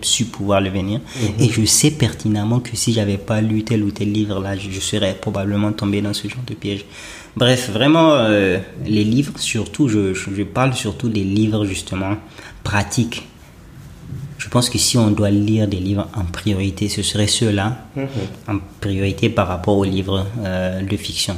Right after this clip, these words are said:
Speaker 1: qui sont bien, hein. Mais en termes de, de plus-value, en termes de valeur ajoutée, ce n'est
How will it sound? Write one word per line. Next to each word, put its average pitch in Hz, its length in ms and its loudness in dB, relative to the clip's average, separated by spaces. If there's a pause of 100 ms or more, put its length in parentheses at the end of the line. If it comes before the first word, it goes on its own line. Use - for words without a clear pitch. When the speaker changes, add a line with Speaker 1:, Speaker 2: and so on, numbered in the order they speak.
Speaker 1:
qui 101 100 -4
sont 139 200 4
bien, 143 300 4
hein. 127 100 0 (640)
Mais 107 360 6
en 101 120 2
termes 117 320 2
de, 101 220 0 (200)
de 104 40 0
plus-value, 104 520 2
en 98 100 0
termes 101 260 0
de 92 80 -2
valeur 92 340 -2
ajoutée, 87 420 -8 (260)
ce - 160 -6
n'est 98 160 -2